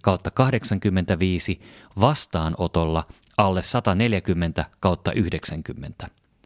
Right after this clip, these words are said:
Jos sinulla on jokin pitkäaikaissairaus, kuten diabetes tai krooninen munuaistauti, tavoite on tätäkin alhaisempi, jos se vain on mahdollista.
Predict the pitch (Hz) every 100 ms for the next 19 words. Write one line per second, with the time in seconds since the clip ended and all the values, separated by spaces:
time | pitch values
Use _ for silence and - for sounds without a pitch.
0 | _ _ _ _ _ _ - 147 - 170
1 | 139 110 110 123 117 110 107 92 - -
2 | - - 180 - 98 90 80 - 80 76
3 | - 85 82 80 78 - - _ - 101
4 | 87 82 98 92 87 85 82 - 82 -
5 | 90 87 - 123 113 90 82 85 120 107
6 | 71 71 - 82 76 67 - - _ _
7 | _ 87 104 101 - - 85 127 - -
8 | 82 73 104 78 82 80 82 78 85 -
9 | - - 185 - 107 107 120 - 117 117
10 | 95 73 71 - - -